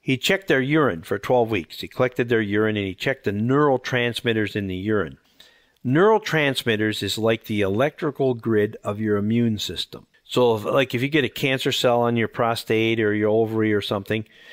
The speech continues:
there's a signal that goes from your brain or from the, that s-, cancer cell or something up to your brain, says, "Hey, there's something here that doesn't belong." Your brain sends a signal down, says, "Let me check it out." And it comes back and forth, all this information, say, "Yeah, you're right. I'll send something down to kill it or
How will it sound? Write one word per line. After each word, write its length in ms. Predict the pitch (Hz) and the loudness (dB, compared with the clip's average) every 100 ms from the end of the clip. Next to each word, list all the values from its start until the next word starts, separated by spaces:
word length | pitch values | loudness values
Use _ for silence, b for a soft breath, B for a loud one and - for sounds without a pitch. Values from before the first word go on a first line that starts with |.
| B - | B -6
there's 180 | 110 | -2
a 60 | 117 | -2
signal 400 | - 165 151 139 | 0 0 2 0
that 100 | 120 | 0
goes 240 | 117 120 - | 2 2 2
from 160 | 120 | 0
your 140 | 120 104 | 2 0
brain 420 | 113 113 110 110 | 0 0 0 -2
or 140 | - 101 | -4 -4
from 200 | - 107 | -4 -2
the, 160 | 95 92 _ - | -2 -4 _ -4
that 260 | 98 92 - _ _ | -2 -2 -6 _ _
s-, 320 | - - - _ _ - - - | -6 -6 -6 _ _ -20 -18 -4
cancer 380 | 147 147 135 | 0 0 0
cell 340 | 104 - 98 107 | 0 2 2 2
or 60 | 101 | 0
something 380 | 104 95 120 - B B B - | -4 -4 -4 -6 B B B -2
up 160 | 127 | 0
to 80 | - | 2
your 80 | 135 | 2
brain, 260 | 120 120 | 2 2
says, 160 | 117 104 | 0 0
"Hey, 160 | 143 143 | 2 2
there's 200 | 113 - | 2 0
something 280 | 254 285 147 | -2 -2 0
here 140 | 151 | 2
that 100 | 135 | 2
doesn't 300 | 120 120 117 | 2 2 2
belong." 420 | 101 101 107 117 117 | 0 2 2 2 0
Your 80 | |
brain 360 | 95 107 117 107 | 0 0 0 -2
sends 240 | - 117 107 | -2 -4 -2
a 60 | |
signal 320 | 101 113 107 98 | -4 -2 -2 0
down, 260 | 104 107 | 0 0
says, 140 | 104 104 | -2 -2
"Let 100 | 110 | -2
me 60 | |
check 260 | 104 104 - | -2 -4 -4
it 80 | 104 | -2
out." 340 | 101 104 - | 0 0 -2
And 120 | 113 104 B B B B | -10 -12 B B B B
it 120 | 117 | -8
comes 260 | 107 120 110 | -2 -2 0
back 280 | 117 110 117 | 0 0 -2
and 120 | 117 | -6
forth, 340 | - 101 104 | -2 0 2
all 140 | 101 101 | 0 0
this 180 | 107 107 | 0 -2
information, 580 | 107 101 101 104 101 | -6 -4 -4 -4 -6
say, 120 | 101 104 | -4 -2
"Yeah, 260 | 117 131 | 0 2
you're 180 | 123 107 | 2 2
right. 300 | 101 110 107 | 2 0 0
I'll 80 | 95 | -4
send 240 | - 104 | -6 -4
something 200 | 101 - | -4 -4
down 200 | 95 98 | -6 -6
to 80 | 92 | -8
kill 280 | - 104 110 | -8 -4 -4
it 80 | 104 | -6
or 120 | 98 | -12